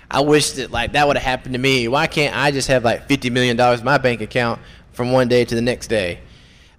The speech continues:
Um, but, you know, most of the time, we, we look at things like that and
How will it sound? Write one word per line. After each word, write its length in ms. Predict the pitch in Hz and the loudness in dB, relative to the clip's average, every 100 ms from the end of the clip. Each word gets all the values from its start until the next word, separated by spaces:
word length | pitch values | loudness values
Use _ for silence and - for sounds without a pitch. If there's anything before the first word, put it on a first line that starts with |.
| - | 0
Um, 500 | 113 110 101 95 - - - _ _ _ _ _ | 2 2 -2 -8 -14 -20 -20 _ _ _ _ _
but, 200 | - 156 | -2 -2
you 100 | 185 | 0
know, 120 | 202 131 | 0 2
most 380 | 151 233 - | 4 4 2
of 40 | 156 | 0
the 120 | 127 | 0
time, 500 | - 131 131 127 123 - - - - _ - | 0 -2 -2 -4 -6 -14 -20 -20 -20 _ -4
we, 200 | 151 143 | -4 -2
we 120 | 139 | -4
look 240 | 139 196 165 | 0 0 -2
at 80 | - | -6
things 280 | 135 123 | -6 -4
like 200 | 123 117 | -4 -2
that 320 | 123 120 - - - - - - - | 0 0 0 -6 -8 -10 -16 -10 -2
and 460 | 127 120 117 113 | 0 0 -2 -4